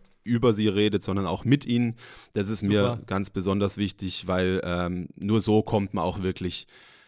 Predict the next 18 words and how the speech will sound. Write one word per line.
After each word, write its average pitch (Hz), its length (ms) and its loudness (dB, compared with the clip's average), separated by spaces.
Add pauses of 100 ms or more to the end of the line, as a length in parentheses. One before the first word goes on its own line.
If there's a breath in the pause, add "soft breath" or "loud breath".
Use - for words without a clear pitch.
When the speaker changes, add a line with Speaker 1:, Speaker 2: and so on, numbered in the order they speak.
(240 loud breath)
Speaker 1:
weiter 90 540 -2 (120)
in 92 180 -4
den 87 160 -4
verschiedenen 90 440 -4
Thematiken 85 580 -6
und 92 220 -4
da 92 280 0 (140)
ist - 180 -4
viel 127 300 2 (100)
Druck - 280 0
auf 95 120 4
dem 95 120 -6
Kessel 85 340 -2
an 80 160 -8
vielen 82 240 -8
Stellen, 80 360 -8 (100)
zu - 140 -6
Recht. - 340 -6